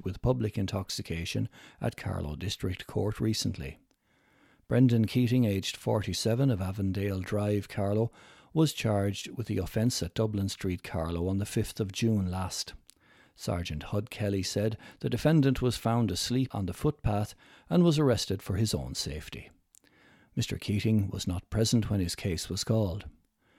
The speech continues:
Judge Geraldine Carthy ruled as outlined.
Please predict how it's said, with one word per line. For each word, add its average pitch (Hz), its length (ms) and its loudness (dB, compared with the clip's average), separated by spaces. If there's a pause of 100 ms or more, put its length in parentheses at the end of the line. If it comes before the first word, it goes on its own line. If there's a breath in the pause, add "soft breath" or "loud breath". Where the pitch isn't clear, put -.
(220 soft breath)
Judge 98 320 -6
Geraldine 85 480 -4
Carthy 101 440 -4
ruled 107 400 2
as 101 140 2
outlined. 73 600 0